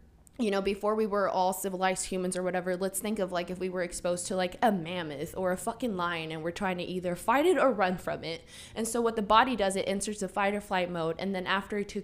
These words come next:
bring you down, you're gonna shoot this cortisol so that you can start to relax.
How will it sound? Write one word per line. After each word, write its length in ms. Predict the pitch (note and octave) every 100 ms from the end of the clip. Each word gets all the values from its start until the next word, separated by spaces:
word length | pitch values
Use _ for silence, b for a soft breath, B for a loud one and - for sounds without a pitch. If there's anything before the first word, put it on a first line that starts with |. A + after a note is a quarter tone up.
| E3
bring 300 | F#3+ G#3 B3+
you 120 | C#4+
down, 440 | G#3+ F3+ E3+ E3+ F#3+ B B
you're 100 | -
gonna 160 | G#3 G3+
shoot 360 | - - B3+ -
this 160 | A#3
cortisol 520 | - A#3 G#3+ F#3+ F3
so 140 | F3 F#3+
that 140 | E3+
you 80 | F#3+
can 120 | F#3+
start 300 | F3 F#3+ E3+
to 100 | -
relax. 560 | F3+ D#3+ D#3+ - -